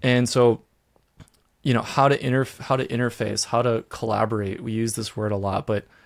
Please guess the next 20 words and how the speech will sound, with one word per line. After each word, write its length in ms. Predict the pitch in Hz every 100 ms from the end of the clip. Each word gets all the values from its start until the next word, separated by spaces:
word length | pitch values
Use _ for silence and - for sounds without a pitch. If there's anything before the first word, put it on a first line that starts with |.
| _ -
it's 160 | 127
actually 460 | 123 123 - 123 -
asking 360 | 107 113 127
better 200 | 120 117
questions. 580 | 110 - 110 - 107 101
So 100 | -
I'm 180 | 101 101
getting 240 | 107 113
the 60 | 113
right 200 | 104 110
information 520 | 120 - 110 101 - -
out, 300 | 110 117 113 _ - - _ -
you 140 | 110
know, 380 | 110 107 107 -
and 500 | - 110 104 98 95 - _ _ _ _ _ _ _ _
so 240 | - 151 151
the 120 | 147
point 280 | 127 180 214
is, 180 | 170 120
is 300 | 113 107 -